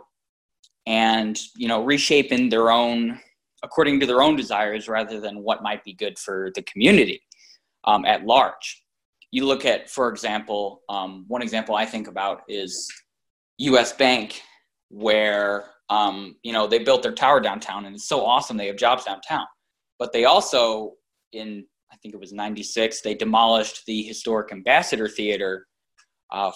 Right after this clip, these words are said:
for a plaza. The building was in fine shape. It was standing. And, you know, if it had survived another four years, another eight years,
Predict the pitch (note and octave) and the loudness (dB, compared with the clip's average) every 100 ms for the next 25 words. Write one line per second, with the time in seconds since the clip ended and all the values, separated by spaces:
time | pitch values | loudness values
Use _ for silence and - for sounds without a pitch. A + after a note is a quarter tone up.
0 | - A#2 A2+ A#2 A2+ A2+ A2 G#2+ A2 G#2 | -2 2 6 6 6 4 0 -4 -4 -4
1 | G#2+ G#2+ - D#3 D#3+ G2+ D#2+ _ _ _ | -6 -8 -2 2 2 0 -12 _ _ _
2 | A#2+ C#3 D3+ B2+ G#2+ G2+ - _ A2 A2 | -10 -2 -2 -2 -8 -10 -14 _ -14 -2
3 | A2+ A#2 - F#2 G2+ A2+ C3+ - G#2 F#2+ | 0 0 -2 -8 -6 -6 -6 -6 -8 -6
4 | F2 G2+ _ _ - A2 G#2 A#2+ A2+ G#2 | -10 -12 _ _ 0 0 0 2 4 4
5 | - E3 - G#2+ A2+ B2+ G2+ G#2 F#2+ G2+ | 4 2 0 -2 0 0 0 -8 -8 -10
6 | F#2+ F#2+ C#3+ G#2+ F2+ - - A2 G#2+ G#2+ | -10 -2 0 0 -4 -10 -12 -6 -2 0
7 | G2 A2+ - G2+ A2+ C3 D#3+ - | -2 -4 -6 -8 -4 -4 -6 -14